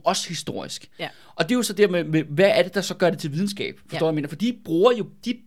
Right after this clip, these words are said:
Speaker 1: piller jo ud,
Speaker 2: Ja.
Speaker 1: hvad de vil. Og så maler de jo et bestemt politisk glansbillede, ikke?
Speaker 2: Men de piller jo ikke ud, hvad de vil. De maler bare et glansbillede.
Speaker 1: Ja,
Speaker 2: Altså,
Speaker 1: okay.
Speaker 2: <laughs> det, det
Speaker 1: Men
Speaker 2: vil jeg
Speaker 1: ja.
Speaker 2: sige. Altså,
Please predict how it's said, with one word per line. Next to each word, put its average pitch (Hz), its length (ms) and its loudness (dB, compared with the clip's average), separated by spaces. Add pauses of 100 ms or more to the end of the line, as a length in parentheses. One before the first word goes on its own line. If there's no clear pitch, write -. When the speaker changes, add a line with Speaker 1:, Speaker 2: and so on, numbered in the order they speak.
(260)
Speaker 1:
piller 214 340 0
jo 208 100 2
ud, 151 240 -8 (760)
Speaker 2:
Ja. 165 280 -8
Speaker 1:
hvad 196 140 4
de 208 200 -2
vil. 135 260 2 (400)
Og 165 100 2
så 220 120 0
maler 180 340 2
de 196 140 -4
jo 170 80 0
et 151 80 -10
bestemt 196 460 0
politisk 160 500 -6
glansbillede, 127 760 -6
ikke? 208 120 -10 (200)
Speaker 2:
Men 165 180 -10
de 185 80 -10
piller 196 260 -4
jo 185 120 -4
ikke 214 180 -6
ud, 180 120 -2
hvad 156 140 -8
de 139 120 -14
vil. 123 120 -12 (340)
De 208 80 -8
maler 190 300 -6
bare 156 160 -8
et 151 100 -12
glansbillede. 139 520 -14 (300)
Speaker 1:
Ja, 190 60 6
Speaker 2:
Altså, - 140 4
Speaker 1:
okay. 131 240 6 (140)
Speaker 2:
<laughs> - 120 -4
det, - 200 0
det 277 100 2
Speaker 1:
Men 311 100 2
Speaker 2:
vil 294 100 0
jeg 311 220 2
Speaker 1:
ja. - 60 -10
Speaker 2:
sige. 240 180 -6 (320)
Altså, 220 180 -2